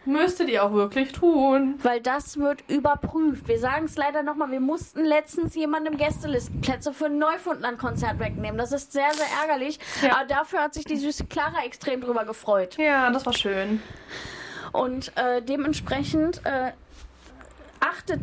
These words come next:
Speaker 2: drauf, achtet drauf. Und jetzt geht's eben auch um eine Platte von Leoniden und, äh,
Speaker 1: Eine
Speaker 2: das
Speaker 1: C D, eine
Speaker 2: Ganze
Speaker 1: C D, ne? Keine
Speaker 2: Ja,
Speaker 1: Vinyl,
Speaker 2: ja,
Speaker 1: eine
Speaker 2: keine,
Speaker 1: C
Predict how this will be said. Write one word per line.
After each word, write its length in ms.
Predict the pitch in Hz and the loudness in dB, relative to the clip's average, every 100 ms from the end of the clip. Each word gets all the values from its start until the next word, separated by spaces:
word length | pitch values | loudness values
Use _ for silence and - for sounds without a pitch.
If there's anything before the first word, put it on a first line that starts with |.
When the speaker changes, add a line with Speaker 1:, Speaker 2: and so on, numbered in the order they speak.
| - | -2
Speaker 2:
drauf, 440 | 185 143 - - - | -2 -2 -4 -4 0
achtet 400 | 302 311 311 254 | 0 0 -4 -2
drauf. 220 | 190 214 | -2 0
Und 80 | 247 | -2
jetzt 220 | 277 - | -2 -4
geht's 260 | 330 320 - | -4 -4 -6
eben 400 | 269 285 294 - | -4 0 0 0
auch 320 | 247 269 - | 0 0 -2
um 240 | 330 381 | -2 -2
eine 240 | - 311 311 | -2 -2 -2
Platte 320 | 311 330 339 | -4 -6 -4
von 220 | 311 311 | -2 0
Leoniden 680 | 302 294 294 294 311 359 359 | 0 0 2 2 2 2 2
und, 420 | - 269 285 285 - | 0 -2 0 -2 0
äh, 40 | |
Speaker 1:
Eine 160 | 240 277 | 2 4
Speaker 2:
das 120 | - | 4
Speaker 1:
C 40 | 254 | 4
D, 160 | 226 | 4
eine 100 | 202 | 4
Speaker 2:
Ganze 220 | 254 262 | 2 2
Speaker 1:
C 40 | 220 | 4
D, 180 | 202 190 | 4 2
ne? 220 | 240 262 | 2 4
Keine 120 | 262 | 4
Speaker 2:
Ja, 120 | 262 | 4
Speaker 1:
Vinyl, 240 | 285 294 311 | 2 2 2
Speaker 2:
ja, 60 | 254 | 2
Speaker 1:
eine 140 | 226 | 0
Speaker 2:
keine, 200 | - | -2
Speaker 1:
C 60 | 285 | -2